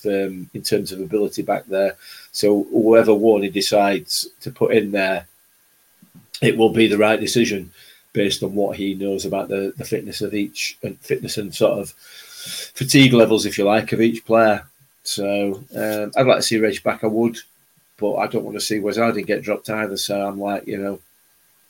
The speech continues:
Warney will do whatever he thinks is right. Uh,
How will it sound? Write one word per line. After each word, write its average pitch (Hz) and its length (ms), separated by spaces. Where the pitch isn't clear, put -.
Warney 117 480
will 110 120
do 110 180
whatever 104 320
he 104 140
thinks 95 280
is 95 120
right. 98 360
Uh, 95 460